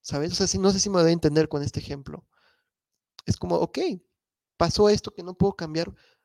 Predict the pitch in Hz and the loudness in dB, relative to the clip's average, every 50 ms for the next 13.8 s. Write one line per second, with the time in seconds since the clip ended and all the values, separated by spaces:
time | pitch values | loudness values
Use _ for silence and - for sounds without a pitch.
0 | _ _ 175 165 165 160 160 - - 196 - - _ - 135 - - _ _ _ | _ _ -8 -6 -2 -2 0 0 0 -2 -2 -6 _ -8 -6 -6 -8 _ _ _
1 | _ _ 170 175 185 208 220 240 196 160 160 - - 185 175 - - 151 139 156 | _ _ -2 0 2 4 4 6 4 4 2 2 0 0 2 2 2 2 4 2
2 | 151 - 160 156 151 156 151 - 156 151 156 151 - - 156 - - 165 160 175 | 2 2 0 2 2 0 0 0 -2 -2 -2 -4 -6 -6 -10 -4 -4 -4 -2 0
3 | 190 190 196 _ 165 151 147 139 - 143 143 143 156 160 - 170 147 - 151 139 | -2 -2 -4 _ -6 -6 -6 -6 -6 -8 -6 -6 -8 -8 -8 -10 -12 -10 -12 -8
4 | 139 143 151 147 139 - 175 _ _ _ _ _ _ _ _ _ _ _ _ _ | -6 -6 -6 -8 -10 -16 -20 _ _ _ _ _ _ _ _ _ _ _ _ _
5 | 139 135 - - 160 160 - _ _ - - - _ _ _ _ _ _ _ _ | -2 0 0 0 0 -2 -4 _ _ -2 -2 -2 _ _ _ _ _ _ _ _
6 | _ _ - 143 135 135 131 - - _ - - - _ _ _ _ _ _ _ | _ _ -4 -2 -2 -2 -6 -8 -8 _ 0 0 0 _ _ _ _ _ _ _
7 | _ _ _ _ - 156 180 190 185 170 170 180 180 180 151 - - - - _ | _ _ _ _ -2 0 0 2 0 0 -2 -2 -6 -8 -12 -12 -14 -20 -20 _
8 | _ _ _ _ _ _ _ _ _ _ _ _ _ _ _ _ - - 170 160 | _ _ _ _ _ _ _ _ _ _ _ _ _ _ _ _ -4 -2 0 2
9 | 165 - - _ - - - - - - - _ _ _ _ _ _ _ _ _ | 2 2 4 _ 0 0 0 -10 -16 -18 -20 _ _ _ _ _ _ _ _ _
10 | _ _ _ _ _ _ - - 147 143 143 - - - - - 143 - - - | _ _ _ _ _ _ -2 0 0 0 2 2 0 0 0 0 0 0 2 2
11 | 139 - 170 160 - _ _ _ _ _ _ _ _ _ - - _ _ _ _ | 2 0 0 -6 -14 _ _ _ _ _ _ _ _ _ -20 -20 _ _ _ _
12 | _ - - 156 147 143 147 147 - 143 147 143 - 143 143 139 - - - _ | _ -6 0 0 2 0 0 _ -8 -14 -12 -10 -8 -6 -6 -6 -8 -12 -16 _
13 | _ _ _ _ _ _ _ _ _ _ _ _ - - 147 - | _ _ _ _ _ _ _ _ _ _ _ _ -4 -4 -2 0